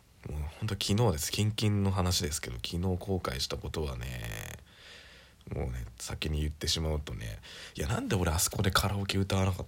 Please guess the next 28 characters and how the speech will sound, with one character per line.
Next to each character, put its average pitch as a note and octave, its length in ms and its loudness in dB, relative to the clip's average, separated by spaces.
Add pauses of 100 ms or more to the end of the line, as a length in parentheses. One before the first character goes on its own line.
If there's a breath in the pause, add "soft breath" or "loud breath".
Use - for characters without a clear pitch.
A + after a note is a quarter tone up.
(100)
た - 80 -6
の A#1+ 120 -4
っ - 20 -6 (200)
て - 60 -10
思 - 100 -10
っ - 40 -14 (120)
て、 - 200 -8 (100)
本 D#2 260 0
当 - 80 -4
に。 C#2 120 -4
い C2 60 -8 (760 loud breath)
や、 D#2 80 -2
マ E2 180 2
ジ D#2+ 140 0
で。 - 160 -6 (920)
う - 60 -4
ん。 C2+ 260 -4 (960 loud breath)
い G#2 60 -12
や、 F#2 80 0
そ - 160 -4
ん C#3+ 80 0
な D3 120 -4
後 G3 220 0
悔 F2+ 180 6
し F2 60 2
て F#2 80 2
る F2+ 160 2
っ - 0 -